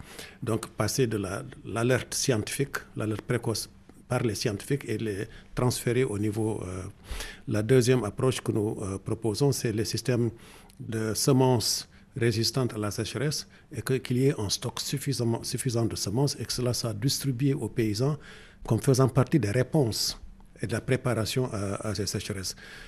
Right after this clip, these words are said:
La, la troisième chose, que c'est, euh, la résistance des, la résilience des écosystèmes, renforcer les écosystèmes parce qu'on sait qu'il y aura une autre sécheresse. Donc pourquoi attendre que la sécheresse arrive avant d'investir ? Donc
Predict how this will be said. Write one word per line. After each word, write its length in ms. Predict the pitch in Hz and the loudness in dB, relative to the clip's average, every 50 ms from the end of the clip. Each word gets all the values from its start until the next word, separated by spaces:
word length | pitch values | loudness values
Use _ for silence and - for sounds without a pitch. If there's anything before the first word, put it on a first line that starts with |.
| - - - - | -18 -18 -14 -10
La, 180 | 147 110 107 | -8 -6 -4
la 160 | 95 90 101 92 | -4 -4 -4 -6
troisième 420 | - - 127 123 117 113 120 113 | -2 0 2 4 4 4 4 4
chose, 340 | - - 156 156 147 135 - | 4 4 4 4 4 2 0
que 100 | - 120 | -4 -4
c'est, 300 | - - 123 110 107 110 | -2 0 2 2 2 0
euh, 320 | - - 107 98 101 98 | -2 -4 -4 -6 -4 -4
la 180 | 98 104 104 104 | -4 -4 -2 0
résistance 560 | 104 120 117 113 123 - - 135 127 127 - | 2 2 2 2 2 2 2 2 2 2 2
des, 120 | - 117 | 0 -2
la 200 | 104 120 117 107 | -2 0 0 2
résilience 540 | 107 131 135 107 147 143 127 135 131 123 - | 4 4 6 6 6 6 6 6 6 4 2
des 180 | 113 110 95 107 | 0 0 0 -2
écosystèmes, 540 | 107 - 117 107 - 113 - - 139 135 123 | -2 -2 -2 -2 -2 -4 -2 0 0 2 4
renforcer 540 | - 139 139 135 - 143 127 - - 156 139 | 6 6 6 6 4 2 2 4 4 4 4
les 180 | 120 117 104 | 4 2 2
écosystèmes 480 | 113 - - 107 - - 110 - 143 131 | 0 -2 -2 -4 -4 -4 -2 0 0 0
parce 140 | - 123 - | 0 -2 -2
qu'on 180 | - - 131 | 0 2 2
sait 260 | 120 - - - 165 147 | 2 2 4 4 4 4
qu'il 140 | - 120 | 4 2
y 40 | 113 | 2
aura 220 | 113 107 110 107 110 | 2 2 0 0 0
une 100 | 110 104 | 0 -2
autre 180 | 110 - - | -2 -4 -4
sécheresse. 500 | 101 - 110 - - 117 123 139 - - - - - - - - - | -4 -4 -4 -4 -2 -4 -4 -4 -6 -8 -10 -14 -16 -16 -20 -16 -8
Donc 240 | - 110 110 - - | -2 -2 -2 -2 0
pourquoi 280 | - 139 - 151 139 - | -2 0 2 2 2 2
attendre 380 | 117 - - 131 135 131 - - - - - - - - - - - | 0 0 2 4 4 4 2 -2 -8 -14 -20 -20 -20 -20 -20 -4 0
que 100 | - 117 | 0 0
la 100 | 107 104 | 2 0
sécheresse 400 | - - 104 98 120 120 - - | 0 -2 0 0 0 -2 -2 -2
arrive 260 | 127 120 120 147 147 143 | -2 2 4 4 4 2
avant 220 | 117 107 117 123 | 0 0 2 2
d'investir ? 600 | 123 101 120 131 120 104 113 110 - - 120 110 110 | 2 2 2 2 2 2 0 0 0 0 0 0 0
Donc 180 | 110 117 120 | 0 -2 -2